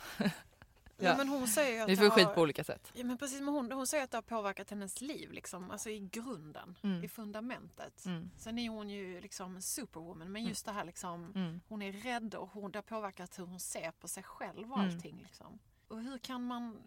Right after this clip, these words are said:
Speaker 1: såna som ni som står där i framkant, liksom, hur kan vi andra hjälpa till? Liksom, hur kan vi stärka varann?
Speaker 2: Jo, men jag tror att man, man kan hjälpa till i det lilla.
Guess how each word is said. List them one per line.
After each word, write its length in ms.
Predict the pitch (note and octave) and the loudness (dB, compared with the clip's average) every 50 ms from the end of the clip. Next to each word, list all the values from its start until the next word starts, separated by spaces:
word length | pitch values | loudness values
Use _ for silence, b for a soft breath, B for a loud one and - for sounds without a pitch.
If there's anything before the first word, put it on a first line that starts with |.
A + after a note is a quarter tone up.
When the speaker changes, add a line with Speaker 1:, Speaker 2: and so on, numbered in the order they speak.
| - - | -20 -16
Speaker 1:
såna 260 | - - A#3+ A#3 A3 | -14 -10 -8 -8 -6
som 180 | G#3+ - G#3+ A3 | -6 -8 -8 -6
ni 100 | A3 F#3 | -6 -6
som 160 | - G3 F#3+ | -6 -8 -8
står 260 | - - A3 F#3+ F#3+ | -6 -4 -2 -2 0
där 80 | G3+ G3 | 0 -2
i 40 | F#3 | -2
framkant, 540 | - - G3 F#3 F#3 F#3 - F#3+ E3+ F3+ - | -4 -8 -8 -8 -8 -8 -10 -12 -12 -10 -10
liksom, 280 | G#3+ - - G3+ G3+ | -10 -10 -8 -8 -8
hur 100 | G3+ A3 | -8 -8
kan 200 | - - A3+ G#3+ | -8 -8 -8 -6
vi 320 | G#3+ A3 G#3+ G3+ F#3 F#3 - - - | -6 -4 -4 -6 -6 -8 -12 -14 -12
andra 320 | - A3 G3+ F#3+ G#3 G3 | -10 -8 -6 -6 -4 -4
hjälpa 280 | F#3+ F#3+ F#3 - - G3+ | -4 -6 -8 -10 -14 -12
till? 300 | - - B3 G#3 F3 E3 | -10 -8 -8 -6 -6 -8
Liksom, 280 | E3 - - F#3+ F#3+ | -8 -10 -10 -8 -8
hur 100 | F#3+ G3+ | -8 -8
kan 220 | G3 - G#3 F#3+ G3 | -8 -8 -8 -8 -6
vi 340 | F#3+ F#3 F3 E3+ F3 F#3 F#3+ | -6 -8 -8 -8 -10 -12 -14
stärka 360 | - - - G#3+ G3+ - A3+ | -10 -6 -6 -6 -6 -6 -10
varann? 440 | G3+ G#3 A3+ B3 F#3 D3+ F#3+ G3 F#3+ - _ _ _ - - - - _ _ _ _ _ _ _ | -8 -8 -6 -6 -6 -8 -8 -10 -12 -14 _ _ _ -20 -20 -20 -20 _ _ _ _ _ _ _
Speaker 2:
Jo, 100 | - G#3 | 4 6
men 40 | G3+ | 6
jag 100 | G3+ G3+ | 6 6
tror 140 | - - C#4+ | 6 4 2
att 100 | B3+ - | 4 4
man, 280 | A3+ G#3 G3+ G3 G3 F#3+ - - - _ - - - | 4 6 6 4 2 0 -4 -8 -16 _ -20 -16 -4
man 200 | - A3+ A3+ A3 | 2 4 4 6
kan 100 | G#3+ A#3 | 8 8
hjälpa 240 | A#3 A#3 A3 - A#3+ | 8 8 8 6 4
till 220 | - A3+ A3+ A3 | 2 2 2 4
i 60 | G3+ A3 | 4 4
det 80 | G#3+ | 4
lilla. 480 | G#3 A#3 B3+ A#3 A3+ B3+ C#4 A#3+ F#3+ | 4 2 2 4 8 10 10 10 10